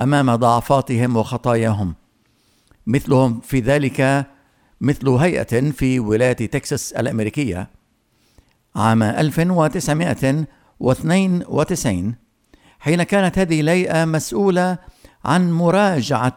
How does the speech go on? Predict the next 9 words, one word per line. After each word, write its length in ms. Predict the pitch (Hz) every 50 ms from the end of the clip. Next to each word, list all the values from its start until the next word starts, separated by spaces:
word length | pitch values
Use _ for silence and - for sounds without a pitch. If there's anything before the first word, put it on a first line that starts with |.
| - -
الكتب 520 | 139 127 - - 208 - 151 135 117 - - -
المدرسية 920 | 175 175 147 131 131 123 107 110 113 - - 165 151 147 151 156 160 156 - _ _ _ _ _ _ _
والموافقة 720 | - 185 190 151 120 113 117 117 127 123 - 135 - - 123
عليها، 400 | 117 117 117 117 101 95 73 - - _ _ _ _ _ _ _ _ _ _ _ _ _ _ - _ _ _ _ _ _ -
لكن 440 | 117 143 175 - 233 220 220 226 208
مجموعة 640 | 208 196 156 135 180 208 214 170 110 90 92 95 -
من 300 | 135 139 143 131 120 123
ذوي 180 | 127 170 156 117
الطلاب 640 | 98 - - 95 95 98 104 123 151 165 156 135